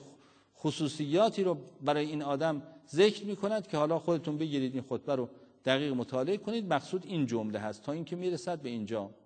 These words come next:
فهو، این جو-، آخرین جمله این خطبه نورانی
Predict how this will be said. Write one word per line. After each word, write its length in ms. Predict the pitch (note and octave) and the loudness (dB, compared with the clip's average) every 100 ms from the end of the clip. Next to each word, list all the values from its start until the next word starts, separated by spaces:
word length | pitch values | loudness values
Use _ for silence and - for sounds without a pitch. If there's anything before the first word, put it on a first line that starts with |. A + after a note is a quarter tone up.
| _ _ _ - - _ | _ _ _ -20 -20 _
فهو، 500 | - D3 C3 C#3 C#3+ | -4 0 2 4 6
این 340 | D3 E3 D3+ | 4 2 -4
جو-، 120 | B2+ C#3 | -4 0
آخرین 460 | C3+ - B2 A#2+ | 0 2 0 0
جمله 320 | A#2 B2 C3+ | 0 0 2
این 460 | F3+ C#3 A#2+ A2+ G#2 - - - _ _ _ | 2 2 -2 -6 -8 -14 -20 -20 _ _ _
خطبه 500 | A#2+ A#2+ B2 A2+ G#2+ | -4 -2 -2 -2 -4
نورانی 580 | A2 A2 B2 D3+ G3+ | -2 0 0 0 -4